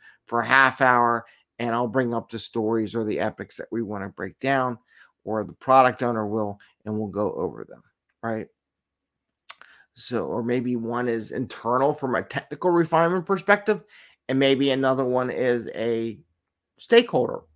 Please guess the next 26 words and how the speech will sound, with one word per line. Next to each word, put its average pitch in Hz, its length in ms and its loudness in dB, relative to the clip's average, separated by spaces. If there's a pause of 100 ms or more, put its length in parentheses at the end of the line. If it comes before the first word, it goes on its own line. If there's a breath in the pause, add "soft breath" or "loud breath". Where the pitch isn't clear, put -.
(220)
refinement, 117 560 -4 (280)
right? 139 260 -2 (380 soft breath)
So - 120 -2
you 160 160 4
can 156 200 4
do 156 160 6
that 147 280 6
too. 170 380 -2
So 123 400 0 (320 soft breath)
that's 143 260 2
an 131 120 0
option 123 440 -4
as 95 140 -8
well. 104 480 -2
So 170 220 -4
think 175 280 -6
about 135 360 0
that 110 320 0 (640)
as, 107 340 -4
uh, 98 280 -6 (260)
you 120 100 -8
get 101 140 -4
ready 98 240 -4
for - 180 -10
that. 85 260 -10 (640)
And, 80 220 -10